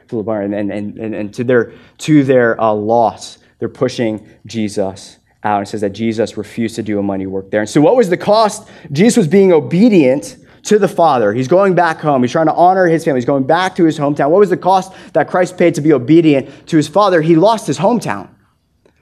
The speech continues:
Jesus lost his friends. Jesus lost his family. Jesus, uh, lost his hometown, right?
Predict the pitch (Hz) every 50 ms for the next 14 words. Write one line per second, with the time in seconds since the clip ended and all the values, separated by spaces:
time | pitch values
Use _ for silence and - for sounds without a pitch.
0 | _ _ - 180 233 202 196 151 170 185 226 226 202 - 175 151 131 - 180 185
1 | 202 170 131 113 104 127 165 185 151 160 160 185 208 208 196 202 - 180 151 -
2 | - - 185 196 190 165 139 131 127 170 208 196 202 175 - - - - - -
3 | - 165 160 160 160 156 151 147 160 185 214 214 190 - - 185 175 185 170 165
4 | 160 180 180 180 170 165 190 202 202 151 104 92 - - _ - 139 156 185 208